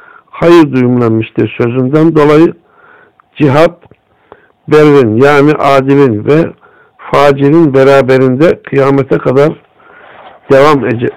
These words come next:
edecektir. Bize Urve İbni Bariki radıyallahu anh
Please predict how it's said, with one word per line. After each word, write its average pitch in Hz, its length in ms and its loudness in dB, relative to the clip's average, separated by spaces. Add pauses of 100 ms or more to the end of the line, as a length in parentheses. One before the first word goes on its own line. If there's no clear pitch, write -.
edecektir. 113 840 -6 (1900)
Bize 180 320 0
Urve 180 320 4 (160)
İbni 170 400 -4
Bariki 151 500 0
radıyallahu 147 600 2
anh 139 160 0